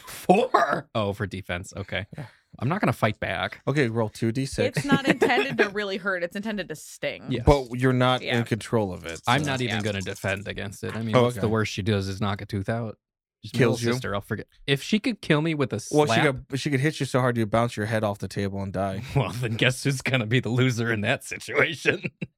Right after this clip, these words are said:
Speaker 3: Okay, so I have
Speaker 2: Not
Speaker 3: my
Speaker 2: the dog.
Speaker 3: so I have my reserve and my other thingy.
Speaker 2: Yeah. Well, no,
Speaker 3: So
Speaker 2: just two D six 'cause he's not defending.
Speaker 1: That's
Speaker 3: Okay.
Speaker 1: true. Yeah.
Speaker 3: Okay.
Speaker 1: I'm just gonna let you. I,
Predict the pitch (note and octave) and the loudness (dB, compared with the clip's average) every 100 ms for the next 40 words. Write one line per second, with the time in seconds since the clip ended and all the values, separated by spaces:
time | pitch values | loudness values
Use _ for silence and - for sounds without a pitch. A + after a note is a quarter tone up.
0 | - _ - - - A3 F3+ G3 - G3+ | -16 _ -2 0 -2 -4 -2 0 0 0
1 | A3+ A#3 A#3 A#3 F3 G3 F#3+ A2+ C#3 G#2+ | 2 0 2 2 2 2 2 2 2 0
2 | - - - - - - A#3 A#3+ A#3+ A#3 | -4 -10 -6 -8 -6 -4 -2 0 0 0
3 | A3 A3 G3+ G3 G3+ G3+ G#3+ G3 F#3+ F#3 | 0 -2 -2 -4 -4 -6 -6 -4 -4 -4
4 | F#3 F#3 F3 D#3+ D#3+ C#3+ G#2 E3 F#2+ F#2+ | -4 -6 -6 -8 -12 -12 -14 -10 -6 -6
5 | G#2 _ _ _ _ _ _ _ _ _ | -8 _ _ _ _ _ _ _ _ _
6 | _ _ _ _ _ _ _ _ - D3 | _ _ _ _ _ _ _ _ 0 2
7 | C#3+ A#2 F#2+ A2 - A#2+ G#2 - G2+ - | 4 0 -2 -8 -4 -2 -2 -4 -6 -4
8 | G2+ G2 G2+ F#2+ - F#2 F#2+ F#2+ G#2+ - | -6 -4 -6 -6 -8 -10 -8 -10 -12 -12
9 | A#2+ F4+ C#4 - A3 - - A#3 - D3 | -10 -8 -10 -10 -8 -8 -10 -14 -14 -14
10 | A#2+ - G#2+ D#2 D#2+ E2+ D#2+ - A2+ | -12 -8 -6 -6 -8 -8 -6 -2 -2